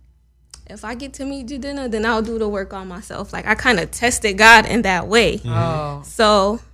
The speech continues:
Speaker 1: I got there. I tried to get dressed early so I could be in there. Everybody run, ran to the bar. So I get right, right in front. And then he comes out on stage, and then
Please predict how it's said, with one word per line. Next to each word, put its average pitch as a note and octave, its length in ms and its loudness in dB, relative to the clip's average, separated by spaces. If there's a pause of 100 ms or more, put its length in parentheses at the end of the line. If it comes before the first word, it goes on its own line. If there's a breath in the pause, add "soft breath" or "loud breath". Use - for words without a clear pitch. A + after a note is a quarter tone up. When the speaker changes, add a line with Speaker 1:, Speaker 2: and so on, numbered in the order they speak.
(880)
Speaker 1:
I A3 100 -2
got B3+ 300 4
there. B3+ 220 4
I G#3+ 80 6
tried A#3+ 180 2
to A#3 60 4
get A3 220 4
dressed A#3+ 260 2
early A#3 380 4
so A3+ 160 -4
I G#3+ 80 2
could A3+ 160 -8
be A3 180 -2
in G#3+ 80 0
there. G#3 220 -2
Everybody A#3 420 -2
run, G#3+ 280 -2
ran A3 260 0
to A3+ 100 -8
the G3 60 -8
bar. E3+ 240 -8
So F#3+ 140 -10
I A3+ 60 0
get F3+ 240 -6
right, G3 280 -4 (580)
right G3 260 -4
in F#3+ 140 -6
front. - 320 -18 (360)
And G3+ 200 0
then F#3 440 -2 (520)
he A#3 160 0
comes A3+ 240 2
out G#3+ 180 6
on G3 140 0
stage, F#3 600 -4 (440)
and G3 160 -8
then F3+ 440 -4